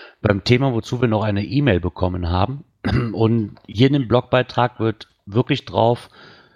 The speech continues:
ähm, aufmerksam gemacht, dass es halt nicht die Cacher sind, die die, <laughs> ähm, ver-, zerstören, sondern teilweise doch wirklich nur die in der Regel von Muggeln zerstört wird.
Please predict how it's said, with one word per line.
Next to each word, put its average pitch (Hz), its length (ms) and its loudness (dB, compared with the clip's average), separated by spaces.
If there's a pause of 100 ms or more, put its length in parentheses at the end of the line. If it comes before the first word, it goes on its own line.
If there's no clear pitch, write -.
(320)
ähm, 110 560 0
aufmerksam 127 480 0
gemacht, 127 400 -2
dass 120 280 0
es 127 220 -10
halt 113 340 0
nicht 113 260 -8
die 95 240 -4 (340)
Cacher 180 300 2
sind, 156 240 -6
die 131 100 -12
die, 139 300 -4 (280)
<laughs> - 260 -8
ähm, 131 440 2
ver-, 117 280 -6
zerstören, 127 520 0
sondern 110 300 0
teilweise 92 400 0
doch 107 100 -2
wirklich 95 220 -6
nur 101 120 -2
die 117 140 -4 (300)
in 107 100 0
der 113 120 6
Regel 110 220 2
von 143 220 -4
Muggeln 147 360 2
zerstört 92 580 -6
wird. 85 240 -8